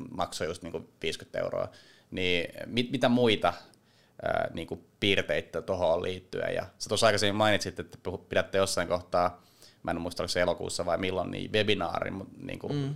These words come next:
Speaker 1: liit-, liittyen tohon, mutta mitä sä tällä hetkellä osa-, osaat sanoa, niinku, että jos on joku yritys, jota, joka miettii, että jos laittaisi niinku kryptoihin rahaa tai käyttäisi sitä niinku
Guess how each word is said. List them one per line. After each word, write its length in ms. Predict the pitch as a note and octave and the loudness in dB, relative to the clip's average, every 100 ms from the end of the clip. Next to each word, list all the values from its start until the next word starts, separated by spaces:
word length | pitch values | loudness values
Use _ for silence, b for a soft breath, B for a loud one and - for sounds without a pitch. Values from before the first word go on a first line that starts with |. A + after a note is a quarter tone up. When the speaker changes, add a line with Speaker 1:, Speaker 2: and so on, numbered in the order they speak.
| - | -6
Speaker 1:
liit-, 280 | F#2+ F#2 - | -4 -4 -2
liittyen 480 | G2 F#2+ G2 F#2 | -4 -2 -4 -2
tohon, 260 | F#2 F#2+ F#2 | 0 2 0
mutta 380 | F2 F2+ - F2+ b b b b | -2 -4 0 0 b b b b
mitä 180 | A2 A2 | 2 4
sä 120 | A2+ | 4
tällä 240 | G#2+ G2+ | 4 4
hetkellä 360 | F2+ F2 F2+ F2+ | 2 -2 0 0
osa-, 200 | F2+ F2 | 0 0
osaat 280 | - F2 F2 | -2 -6 -4
sanoa, 260 | F#2+ F2+ F2+ | -4 -4 -6
niinku, 220 | - - | -6 -6
että 120 | - | -4
jos 140 | G2 | -2
on 60 | G2 | -2
joku 140 | F#2 | -2
yritys, 360 | G2+ G2+ F2 F2 | 0 0 -2 -4
jota, 220 | F#2 E2 | -4 -2
joka 200 | F#2+ F2+ | -4 -4
miettii, 380 | F#2 F2+ F2+ - | -2 -2 -4 -8
että 120 | E2+ | -6
jos 100 | E2+ | -6
laittaisi 320 | F2+ - F#2+ | -8 -8 -10
niinku 180 | G2 F2+ | -8 -8
kryptoihin 500 | E2+ F#2+ - F#2 F2+ | -6 -8 -6 -8 -4
rahaa 480 | F2+ F2+ F2 E2+ - b b b b | -2 0 0 -4 -6 b b b b
tai 440 | - F#2+ F2+ F2 - | 4 6 6 2 0
käyttäisi 440 | F#2+ F2 - - | 2 2 0 -8
sitä 200 | - F2+ | -6 -4
niinku 460 | F2 F2+ F2+ F2 C3 | -4 -4 -6 -8 -10